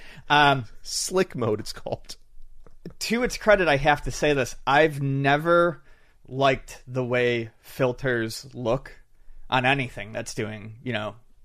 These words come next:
Speaker 1: um, upscaling. Uh, I don't like filters on, you know, the FrameMeister.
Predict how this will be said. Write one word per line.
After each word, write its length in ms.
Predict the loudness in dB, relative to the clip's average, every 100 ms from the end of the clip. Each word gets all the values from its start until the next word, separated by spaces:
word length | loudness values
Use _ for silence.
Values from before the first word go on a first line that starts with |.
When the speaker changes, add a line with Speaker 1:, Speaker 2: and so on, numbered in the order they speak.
| -12
Speaker 1:
um, 340 | -10 -8 -10 -6 -2
upscaling. 640 | -2 -4 -4 -2 -4 -8 -14 _ -20 -20 -20 -20
Uh, 240 | -14 -12 -10
I 60 | -8
don't 200 | -8 -8
like 160 | -10
filters 520 | -6 -6 -4 -6 -4
on, 360 | -4 -4 -6 -12 -12
you 120 | -10
know, 120 | -10
the 100 | -12
FrameMeister. 920 | -4 0 0 2 0 0 0 0 0